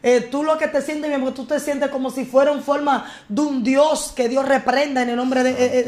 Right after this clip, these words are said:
Speaker 1: eh, de, de,
Speaker 2: Dios.
Speaker 1: de eso. Tú sientes un poder. Amén. Entonces tú sientes que nadie te puede bajar de ahí. Tú sientes que nadie puede contigo, que tú puedes acabar el mundo.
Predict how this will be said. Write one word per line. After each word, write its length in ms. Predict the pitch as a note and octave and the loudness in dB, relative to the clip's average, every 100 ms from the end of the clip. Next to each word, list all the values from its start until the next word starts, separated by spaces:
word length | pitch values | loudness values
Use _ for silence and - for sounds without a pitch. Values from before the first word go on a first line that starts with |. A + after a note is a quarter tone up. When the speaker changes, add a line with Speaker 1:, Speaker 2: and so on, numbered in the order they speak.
| B3 | -2
Speaker 1:
eh, 60 | A#3 | -4
de, 0 | |
de, 160 | A3 A#3 A#3 | -4 -4 0
Speaker 2:
Dios. 40 | |
Speaker 1:
de 140 | B3 C4 | 2 2
eso. 240 | A#3+ A#3 - - | 0 -8 -12 -10
Tú 100 | - | -6
sientes 320 | C4+ D#4 D4 D#4 | -2 0 -2 -2
un 300 | C#4 C4 - | -4 -4 -2
poder. 600 | C#4+ A#3 C4+ C#4 G#3 - - | 0 6 6 6 2 -10 -4
Amén. 220 | A#3+ C#4+ | 0 0
Entonces 240 | C#4+ D#4 D4+ | 0 0 0
tú 100 | D4 | -4
sientes 300 | D#4+ D4+ D4 | -4 -4 0
que 160 | C#4+ | 0
nadie 260 | C4+ D4 D4 | 2 0 0
te 120 | C#4 | -2
puede 200 | C4+ C4 | -2 2
bajar 240 | C4 C4 C4 | 2 2 2
de 120 | B3+ | 2
ahí. 180 | B3+ - - - | 0 -4 -16 -12
Tú 140 | D4 | -8
sientes 320 | - D#4+ D#4+ D4+ | -6 -4 -4 2
que 160 | D4 | 4
nadie 320 | B3+ C#4+ D#4 C#4+ | 4 2 2 0
puede 280 | C#4 C#4 C#4 | 2 2 2
contigo, 580 | B3 - D4+ B3 F3 - - | -2 -2 -2 -2 -6 -10 -4
que 140 | - C4 | -2 0
tú 140 | C4+ | 0
puedes 200 | C#4+ C#4+ | 2 2
acabar 280 | C#4+ C4+ C4+ | 2 0 0
el 80 | B3 | -2
mundo. 500 | C#4+ D#4+ A3 E3+ | -4 -4 -6 -6